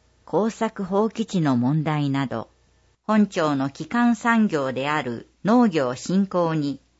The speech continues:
積極的に取り組んでいくべきであると考えています。新規就農者や後継者の育成、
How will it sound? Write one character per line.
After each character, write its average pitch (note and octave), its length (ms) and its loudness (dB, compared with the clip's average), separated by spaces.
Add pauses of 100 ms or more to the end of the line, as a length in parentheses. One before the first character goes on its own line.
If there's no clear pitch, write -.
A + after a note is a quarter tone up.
(180)
積 - 280 -4
極 - 280 -4
的 A3 300 -6
に G3+ 120 0
取 E3+ 240 -4
り G3 40 -6
組 G3 220 2
ん - 20 2
で F3+ 120 0
い E3 120 -4
く G#3 140 -4
べ G3 160 -2
き D3+ 140 -10
で B2 120 -6
あ D3+ 120 -4
る D3+ 100 -8
と B2 160 -12
考 E3 340 -4
え C#3 160 -4
て B2 140 -10
い A#2 120 -6
ま A#2 180 -8
す。 - 320 -16 (1600)
新 A#3 360 4
規 D#3 160 -6
就 F#3+ 340 0
農 G3 280 2
者 C3+ 200 -8
や B2 280 -2 (200)
後 A#3 240 0
継 A#3+ 320 0
者 C3 200 -4
の A#2 200 -4
育 - 240 -14
成、 C3+ 580 -6